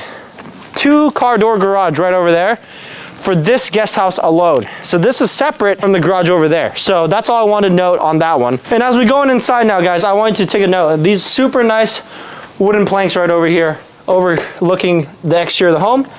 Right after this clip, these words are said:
Nice numbers for the address. Coming on over here, super nice wooden finish. Nice metal exterior. And as we come on inside, super solid door right here as well. You guys can see the mudroom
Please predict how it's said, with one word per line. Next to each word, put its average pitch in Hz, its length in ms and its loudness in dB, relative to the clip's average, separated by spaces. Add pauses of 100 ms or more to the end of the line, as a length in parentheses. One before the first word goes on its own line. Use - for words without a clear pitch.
(480)
Nice 165 340 0
numbers 208 480 2
for - 140 -4
the 165 80 2
address. 196 600 -2 (1040)
Coming 208 180 0
on 202 120 2
over 185 140 2
here, 240 200 2
super 214 300 0
nice 196 220 2
wooden 185 220 2
finish. - 600 0 (1400)
Nice 202 380 0
metal 196 340 2
exterior. 269 840 0 (1500)
And 170 100 0
as 175 80 0
we 175 60 0
come 208 160 0
on 202 60 0
inside, 180 260 0
super 214 480 2
solid 190 520 0
door 170 260 0 (340)
right 143 160 2
here 151 120 4
as 135 120 2
well. 156 360 0 (120)
You 196 160 2
guys 208 180 2
can 202 80 0
see 220 220 0
the 190 80 0
mudroom 247 480 2